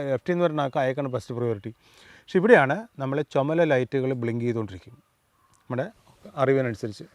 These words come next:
രാത്രിയിലാണെങ്കിലും പകലാണെങ്കിലും ചുമല ലൈറ്റുകളുടെ പ്രത്യേകത എന്താണ്? എല്ലാ വാഹനങ്ങളും നിർത്തുക, അതിനുശേഷം നമുക്ക് എവിടുന്നാ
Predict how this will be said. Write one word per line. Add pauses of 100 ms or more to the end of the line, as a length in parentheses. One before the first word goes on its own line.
(160)
രാത്രിയിലാണെങ്കിലും
പകലാണെങ്കിലും (480)
ചുമല
ലൈറ്റുകളുടെ
പ്രത്യേകത
എന്താണ്? (760)
എല്ലാ
വാഹനങ്ങളും
നിർത്തുക, (540)
അതിനുശേഷം (400)
നമുക്ക്
എവിടുന്നാ